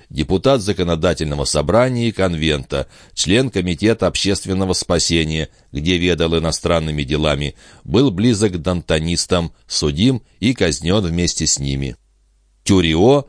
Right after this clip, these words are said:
Жан Алексис, назывался также де ла Розьер, годы жизни: тысяча семьсот пятьдесят третий, тысяча восемьсот двадцать девятый, адвокат, депутат Законодательного собрания и Конвента,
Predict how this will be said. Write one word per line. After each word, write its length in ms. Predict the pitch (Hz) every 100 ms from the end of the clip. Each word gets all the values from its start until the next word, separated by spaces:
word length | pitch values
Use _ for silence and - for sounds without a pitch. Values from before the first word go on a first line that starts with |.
| _
Жан 400 | 64 78 120 127 -
Алексис, 720 | 107 117 - - 85 - - _ -
назывался 600 | 67 76 87 123 120 113
также 400 | - 117 101 101
де 200 | 76 95
ла 220 | 104 101
Розьер, 600 | 107 90 78 87 78 - - _
годы 380 | 53 78 82 78
жизни: 340 | 78 82 71 76
тысяча 460 | 87 80 82 78
семьсот 440 | 80 76 - 78 -
пятьдесят 540 | 69 71 - 73 -
третий, 540 | 82 123 131 131 123 _ _ _
тысяча 380 | 135 - 123 92
восемьсот 520 | 85 - 78 101 90
двадцать 380 | 76 92 - 71
девятый, 560 | 78 76 71 69 65 - _
адвокат, 720 | 62 65 73 69 104 131 - - _
депутат 520 | 64 73 80 98 117 90
Законодательного 800 | 87 85 76 78 95 85 78 73
собрания 580 | - 73 87 117 113 107
и 40 |
Конвента, 760 | 95 82 71 76 69 - 65